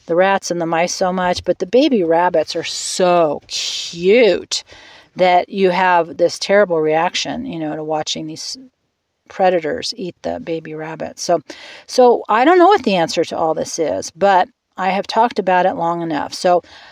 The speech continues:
<sighs> deep breath. Uh, if we are a push person, are we obligated to help? Can we just not stop ourselves from helping?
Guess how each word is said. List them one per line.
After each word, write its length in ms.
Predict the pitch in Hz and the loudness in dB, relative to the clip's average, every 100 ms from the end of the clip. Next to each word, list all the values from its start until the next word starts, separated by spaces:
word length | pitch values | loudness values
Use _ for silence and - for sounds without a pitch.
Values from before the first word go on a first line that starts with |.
| - _ _ - | -20 _ _ -20
<sighs> 640 | - - _ - - - | -20 -20 _ -10 -10 -6
deep 280 | - 277 - - - | 0 0 0 -16 -6
breath. 480 | 190 185 180 - - 180 | 0 2 0 0 2 2
Uh, 340 | 185 180 185 - - | 2 0 -2 -4 -10
if 220 | 185 - | -12 -2
we 180 | 247 294 | 2 6
are 200 | 302 262 | 6 6
a 100 | 190 | 4
push 640 | - - - 226 - - - - | -2 -10 0 2 2 -2 -8 -20
person, 840 | - 202 196 - - - - - _ _ _ _ _ _ _ _ _ 196 | -8 -4 -2 -4 -6 -10 -12 -14 _ _ _ _ _ _ _ _ _ -2
are 80 | |
we 160 | 185 196 - | 0 0 0
obligated 760 | 196 226 247 262 262 262 262 | 2 4 4 4 6 6 4
to 120 | 247 254 | 2 0
help? 500 | 226 233 247 - - | 2 4 2 0 -6
Can 180 | 202 190 | -6 -4
we 100 | 180 | -2
just 260 | 185 - | -2 -2
not 280 | 196 180 - | -4 -4 -4
stop 500 | - - 180 185 - | -6 -2 2 2 2
ourselves 480 | 220 - 208 196 - | 0 2 2 0 0
from 220 | - 170 | -8 -10
helping? 760 | - 208 240 - 170 156 160 | -4 2 2 2 -4 -2 -6